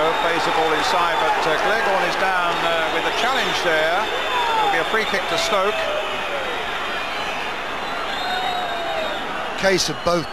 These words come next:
Speaker 2: players there, Brian, going in for a ball. It's gonna be one of those matches. There's,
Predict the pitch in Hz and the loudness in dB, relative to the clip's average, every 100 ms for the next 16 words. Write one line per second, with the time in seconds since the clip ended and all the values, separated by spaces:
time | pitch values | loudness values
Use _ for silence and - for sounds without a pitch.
0 | - 160 165 139 120 139 127 131 135 135 | -2 0 2 0 0 0 0 2 2 0
1 | 131 143 143 143 143 143 147 - - - | 0 0 0 0 0 -2 -4 -6 -8 -8
2 | - - - - 175 175 143 120 139 160 | -8 -8 -8 0 2 2 2 0 2 2
3 | 147 - - - - - 254 233 196 196 | 0 -4 -8 -8 -6 -4 -2 0 2 2
4 | 196 180 175 160 190 190 170 139 156 - | 2 2 2 2 -2 0 -2 -2 -2 -2